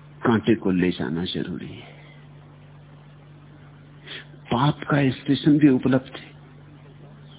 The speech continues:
तुम उसमें संलग्न हो जाओ तो पापी हो जाते हो। पुण्य का स्टेशन भी उपलब्ध है, एक क्षण में कांटा हट जाए और पुण्य पर लग जाए तो तुम पुण्य को उपलब्ध हो जाते हो।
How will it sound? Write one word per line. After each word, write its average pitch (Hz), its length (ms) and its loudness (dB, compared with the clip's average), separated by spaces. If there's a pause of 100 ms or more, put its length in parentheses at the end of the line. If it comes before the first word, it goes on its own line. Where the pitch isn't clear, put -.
(640)
तुम 143 140 6
उसमें 139 260 6
संलग्न 139 420 6
हो 135 180 6
जाओ 151 220 6
तो - 360 -6
पापी - 320 0
हो 131 200 2
जाते 123 300 -12
हो। - 100 -20 (680)
पुण्य 208 260 10
का 196 260 8
स्टेशन 214 460 6
भी 226 100 8
उपलब्ध 180 440 4
है, - 180 -18 (720)
एक 139 280 6
क्षण - 200 4
में 165 200 10
कांटा 147 600 4
हट 147 200 4
जाए 85 420 0 (220)
और 107 120 -2
पुण्य 135 280 6
पर 131 200 2
लग 117 240 2
जाए - 300 -6 (200)
तो - 60 -12
तुम 117 160 4
पुण्य 117 240 4
को 123 180 2
उपलब्ध 127 400 -4
हो 85 100 -2
जाते - 380 -12
हो। - 80 -20